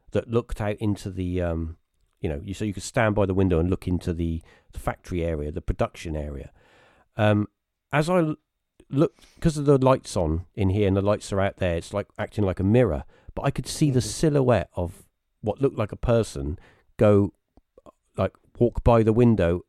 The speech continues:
Speaker 1: As I looked up, they'd walked, finished walking by. And I'm, like, sat there.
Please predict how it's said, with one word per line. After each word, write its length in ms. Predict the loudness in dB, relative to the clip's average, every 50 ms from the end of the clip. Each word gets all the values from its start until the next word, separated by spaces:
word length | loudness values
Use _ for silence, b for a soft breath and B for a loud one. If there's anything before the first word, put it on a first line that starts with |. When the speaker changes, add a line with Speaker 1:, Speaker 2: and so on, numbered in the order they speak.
| _ _ _ -6
Speaker 1:
As 180 | -4 -2 0
I 40 | 2
looked 340 | 2 2 2 2 0 0 -2
up, 160 | -2 -2 -2 -2
they'd 180 | -4 -6 -4
walked, 340 | -4 -4 -4 -4 -4 -8 -12
finished 340 | -8 -4 -2 -2 -2 -4 -4
walking 340 | -6 -6 -4 -4 -4 -4 -2
by. 320 | 0 0 0 0 -2 -4 b b b b b b b b b b b b b _
And 140 | 0 2 4
I'm, 100 | 4 4
like, 160 | 2 0 -2
sat 300 | -6 -8 -8 -8 -8 -8 -6
there. 300 | -4 -2 -2 -2 -2 -4